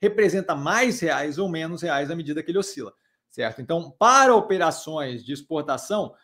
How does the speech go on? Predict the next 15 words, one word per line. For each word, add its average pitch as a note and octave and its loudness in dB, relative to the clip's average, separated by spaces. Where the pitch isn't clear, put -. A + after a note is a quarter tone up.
dólar G3+ 6
mais D#3 -2
alto D3 0
na D#3 -2
parte G3+ 0
de C#3 -4
ganho G#3 4
de C#3+ -4
competitividade D3 -4
afetam C#3 -8
positivamente. C#3 -8
Mais A3 4
do A#3+ -2
que A#3+ -4
isso, F#3+ -2